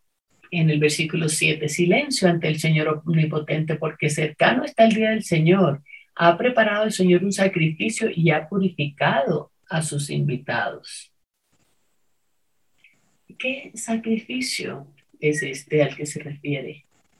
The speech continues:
Bueno, las imágenes terribles de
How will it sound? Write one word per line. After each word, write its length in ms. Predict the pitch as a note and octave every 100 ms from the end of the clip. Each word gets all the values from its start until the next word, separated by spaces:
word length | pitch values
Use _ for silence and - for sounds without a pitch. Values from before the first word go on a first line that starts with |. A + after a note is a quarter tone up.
| _ - - -
Bueno, 460 | G3+ G3+ D#3+ A3+ D4+ _ _ _ _ _ _ _ _ _ _ _ _ _ _ _
las 680 | D#3+ D3 - - - - E3+
imágenes 960 | D#3 D3+ D3 D#3+ F3+ F3+ F#3 - - _ _ - F#3
terribles 1120 | D3 C#3+ D3 D#3 A#3+ A#3+ E3+ C#3+ C3+ - - _
de 760 | - E3 D3 C3+ B2 A#2+ - _